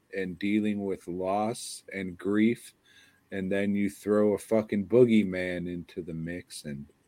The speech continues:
see where it takes you. Some points it comes off as, "Mm, trying to have sex with that kid?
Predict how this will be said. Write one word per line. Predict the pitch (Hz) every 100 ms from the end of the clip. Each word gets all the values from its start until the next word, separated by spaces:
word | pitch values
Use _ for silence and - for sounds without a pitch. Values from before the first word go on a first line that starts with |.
| _ _ _ _ _
see | - - 113
where | 110 110 110 107
it | 87
takes | - 113 104 - -
you. | 90 82 - _ _ _ _ -
Some | - 226 226
points | 220 208 190 196 -
it | 147 -
comes | 165 156 131
off | 120 131 135 131
as, | 110 98 - _ _ _ _ _ _ _ _ _ _ _ _ 392
"Mm, | 381 403 392 392 381 392 392 392
trying | 415 403 381
to | 359
have | 330
sex | - - 285 302 -
with | 285 -
that | 262 285 -
kid? | 262 285 311 269